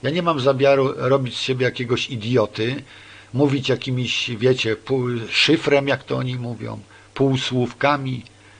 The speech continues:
e, mrugać do was, jak to kiedyś było to, że mówili, że piwo, e, te i mrugali, mówi piwo bezalkoholowe i mrugali, tak? No to takie jest, jak to się mówi, dla kretynów,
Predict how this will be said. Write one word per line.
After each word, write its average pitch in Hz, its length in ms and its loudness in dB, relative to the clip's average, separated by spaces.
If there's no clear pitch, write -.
e, 113 140 0
mrugać 147 580 8
do 131 200 2
was, 113 280 -6
jak 110 140 -2
to 123 120 -4
kiedyś 113 340 -2
było 104 320 2
to, 107 360 -6
że 104 100 -12
mówili, 107 460 -6
że 104 100 -4
piwo, 120 540 2
e, 113 280 -6
te 110 240 -4
i 113 140 -6
mrugali, 107 640 2
mówi 104 220 -8
piwo 117 340 -2
bezalkoholowe 107 1000 -2
i 95 60 -12
mrugali, 95 520 -10
tak? 139 300 -12
No 147 60 -18
to - 120 -8
takie - 260 -6
jest, 131 280 -4
jak - 100 -8
to - 120 -12
się 110 140 -10
mówi, 104 320 -8
dla 98 340 -2
kretynów, 104 800 -4